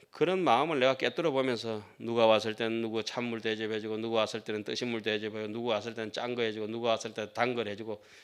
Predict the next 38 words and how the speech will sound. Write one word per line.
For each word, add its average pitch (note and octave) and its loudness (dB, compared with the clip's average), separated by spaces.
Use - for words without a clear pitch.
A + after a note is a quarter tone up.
이렇게 D#3 0
해줄 D3 0
수 E3 0
있으면 C#3 0
무슨 A#2+ -4
가루라 B2 4
왕? B2+ 2
보관해? C#3 6
가루라 G#2+ -6
왕이. F#2+ -10
사람이 G3 8
하나 D3 4
움직이면 C#3 0
사실은 D3+ -2
그 A2+ -8
사람의 E3 0
생각의 F#3+ 0
바다가 E3 4
한번 A#2+ -4
움직이는 D3+ -6
거예요, G#2 -12
전부 F2 -20
다. G#2 -16
이런 A3 6
대목을 G3 6
보고도 F3 2
눈물이 G3+ 8
안 B2 10
난다 D#3+ 6
이러면은 B2+ 4
이 A#2+ -4
사람이 A3 4
아니고 B2+ 8
축생에 C4+ 4
가까운 B2 6
거예요, G2+ -6
인생이 B2+ 2
아니고. G2+ -10